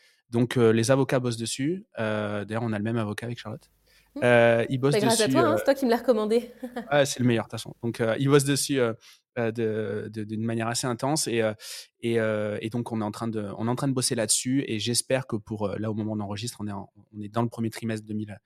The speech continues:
Speaker 1: euh, deux mille vingt-quatre, euh, que avant la fin du, du Q deux, à, à, voilà, ça soit, ça soit en place au moins pour quelques membres,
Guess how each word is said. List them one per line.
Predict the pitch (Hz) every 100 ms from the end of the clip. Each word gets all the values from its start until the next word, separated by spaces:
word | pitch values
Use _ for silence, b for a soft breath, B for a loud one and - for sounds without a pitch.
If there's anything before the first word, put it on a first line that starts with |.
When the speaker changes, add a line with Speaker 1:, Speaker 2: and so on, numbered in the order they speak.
| b b b -
Speaker 1:
euh, | 107 101
deux | 107
mille | 107
vingt-quatre, | 104 107 117 127 -
euh, | 101 98
que | 104 98 95 - _ _ _
avant | 113 120 127 135 131 _
la | 104
fin | 104 117
du, | 104 98
du | 107
Q | 107 117
deux, | 113 127
à, | 123
à, | 110 - 101 98
voilà, | 104 110 -
ça | -
soit, | 107 - 107 101 b b b b -
ça | -
soit | - 127
en |
place | 123 139 139 -
au |
moins | 131 135
pour | 143 113 101
quelques | - 135 -
membres, | 123 127 123 101